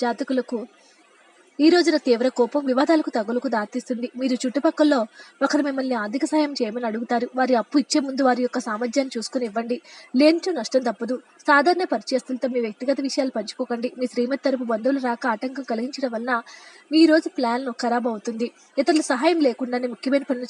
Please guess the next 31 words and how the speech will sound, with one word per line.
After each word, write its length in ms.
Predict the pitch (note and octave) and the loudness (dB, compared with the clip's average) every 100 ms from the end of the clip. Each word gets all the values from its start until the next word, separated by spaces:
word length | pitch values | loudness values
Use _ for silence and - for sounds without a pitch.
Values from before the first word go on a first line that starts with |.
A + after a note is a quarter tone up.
| A#3+ | -4
చేయగలని 240 | G#3+ B3 | -2 -2
భావిస్తే 460 | G#3+ G#3+ A#3+ - A#3+ | -2 -4 -4 -2 0
మీరు 180 | C4 | -2
తీవ్రమైన 400 | B3 B3 A#3+ B3+ | 0 -2 0 -4
తప్పు 260 | C4 A3 - B3 | -4 -8 -6 -6
చేస్తున్నట్లు 440 | A3 B3+ C4 C#4+ | -6 -8 -6 -4
అవుతుంది. 380 | A3+ G3 A3+ A#3+ - - _ - | -4 -4 -6 -6 -6 -20 _ 4
ఖాళీ 240 | D4 F4+ | 6 6
సమయంలో 360 | F#4 E4+ E4 E4 | 2 -2 0 0
పనులు 300 | B3 A3+ B3+ | 0 -6 -4
ప్రారంభించాలని 720 | B3 A3 C4 C#4 C#4+ C4+ C4 | -2 -2 -4 -2 -2 -2 -4
రూపకల్పన 420 | A3 A#3 C4 C4 C4 | -6 -6 -6 -6 -8
చేసుకుంటే 380 | A3 - A#3+ B3+ | -8 -8 -6 -4
ప్రారంభించిన 540 | A#3+ A#3 A#3 C#4 - C4+ | -2 -2 -2 -6 -8 -6
పనులు 160 | A3+ A#3 | -6 -8
పూర్తి 260 | A3 G#3 - | -10 -10 -8
చేస్తారు. 360 | A#3 B3 A3+ A#3+ - - - A3+ | -6 -4 -2 -4 -8 -20 -8 4
దాంపత్య 400 | C#4+ D4 F4+ F4+ | 6 6 2 2
జీవితానికి 380 | E4+ E4 D4+ | 2 2 0
సంబంధించి 360 | D4 C4 B3+ B3 | -2 -6 -6 -4
తనకు 180 | B3 B3+ | -6 -4
ఆనందం 320 | G#3+ A#3 B3+ | -6 -4 -2
లేనంటే 320 | B3 A3+ A#3+ C4+ | -2 -4 -4 -4
ఈ 40 | |
రోజు 160 | A#3+ B3+ | -4 -6
మీ 60 | |
జీవిత 240 | G#3 A#3 C4 | -6 -6 -2
భాగస్వామి 360 | C4 B3 C4 G#3+ | -2 -2 -6 -8
రుచి 120 | B3 | -8
పడతారు. 380 | A#3 A3 A#3 | -10 -4 -4
మీ 80 | A#3 | -4